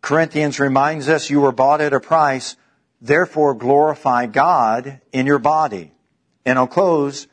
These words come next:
by reading words from Peter, First Peter chapter four, "Whoever speaks, let him speak as one who has gi-, been given words from God. Whoever serves as one who serves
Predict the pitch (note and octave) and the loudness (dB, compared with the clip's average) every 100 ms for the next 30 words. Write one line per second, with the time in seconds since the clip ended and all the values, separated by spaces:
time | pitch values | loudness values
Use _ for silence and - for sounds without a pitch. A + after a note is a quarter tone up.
0 | _ _ B2 B2+ D3+ C#3+ C3+ C3 C#3+ B2+ | _ _ -2 0 0 -2 -2 0 -2 -4
1 | C#3 B2 - G3 E3+ A2 G#2 B2+ - _ | -10 -10 -4 -2 0 -2 -6 -8 -14 _
2 | _ _ _ _ _ _ _ _ _ _ | _ _ _ _ _ _ _ _ _ _
3 | _ _ - E3 E3 D3+ C#3+ C#3 - C#3 | _ _ -2 -2 0 0 0 0 0 -2
4 | - B2+ D#3+ C#3 A#2+ C#3+ D#3+ G3+ G3+ F#3 | -2 -4 0 0 2 2 2 0 -4 -4
5 | - C#3+ C3 C3+ - - _ _ _ _ | -4 -2 -2 -4 -12 -16 _ _ _ _
6 | _ _ _ _ _ C3 E3 G3+ E3+ - | _ _ _ _ _ 0 0 -2 -6 -4
7 | D3+ D3 D3 C3+ A#2 - C#3+ B2+ A#2 C3 | 0 0 0 -4 -4 -2 0 0 -4 -8
8 | C#3+ _ _ _ _ C3+ C3 A2 D3 C#3+ | -16 _ _ _ _ 0 0 -2 -4 -2
9 | B2 A2+ - B2 C#3+ C3+ A2 D3 F#3+ C#3+ | -2 -6 -14 -6 -4 -4 -4 -2 0 -2
10 | B2 B2+ D#3+ - _ _ _ B2+ C3+ D3 | -2 -4 -8 -16 _ _ _ -2 2 2
11 | C#3+ - D3 C3+ B2 B2+ A#2 E2+ E2 _ | 0 -6 -4 -4 0 0 0 -4 -12 _
12 | _ C#3 D#3+ E3 D#3 - G3+ G#3+ E3+ B2 | _ 2 2 2 -4 -2 0 2 2 -2
13 | A2+ - C3 B2 A#2+ C#3+ C#3 B2 A#2+ - | -6 -8 -4 -4 0 0 0 -4 -8 -6
14 | - F3+ D#3 B2+ A2 - | 0 2 2 0 -4 -10